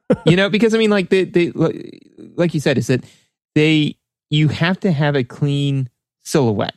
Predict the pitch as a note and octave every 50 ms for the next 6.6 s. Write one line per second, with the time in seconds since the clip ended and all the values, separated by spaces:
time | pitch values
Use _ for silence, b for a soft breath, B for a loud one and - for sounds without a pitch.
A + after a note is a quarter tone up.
0 | _ _ B2 B2+ B2+ C3 B2+ - C3+ C3 C3 B2+ B2+ B2 A#2+ b b b b b
1 | b _ _ _ _ _ _ D#3+ D3+ - - D#3 D#3 D3 - _ - C3+ - D3
2 | D3 C#3 B2 - - D3+ D3+ D#3+ E3+ - D#3+ - D3 C#3+ C#3+ C3+ C3+ B2 A#2 A#2
3 | A#2 - - B2+ B2 B2 A#2+ A#2 - - C#3+ C#3 D3 C#3+ C#3 C3+ B2+ - C3+ B2
4 | - C3 A#2+ - C#3 B2 - - - G3 G3+ F3+ C#3 A#2+ A#2+ A2+ A2+ B2 C3 B2+
5 | B2 A#2+ A#2 A#2+ A#2 G#2+ G#2+ G#2+ - - F#3 G#3+ - - A#2 G#2+ F2 - - B2+
6 | B2 A#2+ A#2+ A#2+ B2 D3 - - - B2 A#2+ A2+